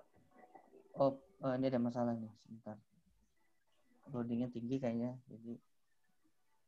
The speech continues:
oke. Ya, ini udah masuk. Sampai seperti ini ya, Bapak Ibu?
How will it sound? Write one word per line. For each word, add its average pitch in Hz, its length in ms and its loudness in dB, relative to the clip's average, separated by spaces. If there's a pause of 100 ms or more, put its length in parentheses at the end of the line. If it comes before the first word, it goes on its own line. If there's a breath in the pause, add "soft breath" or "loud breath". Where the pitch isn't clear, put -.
(800)
oke. 143 440 -4 (4000)
Ya, 131 240 10
ini 120 80 2
udah 120 240 0
masuk. - 160 -14
Sampai 151 320 6
seperti 156 320 0
ini 175 160 6
ya, 123 80 8
Bapak 120 160 0
Ibu? 120 180 -2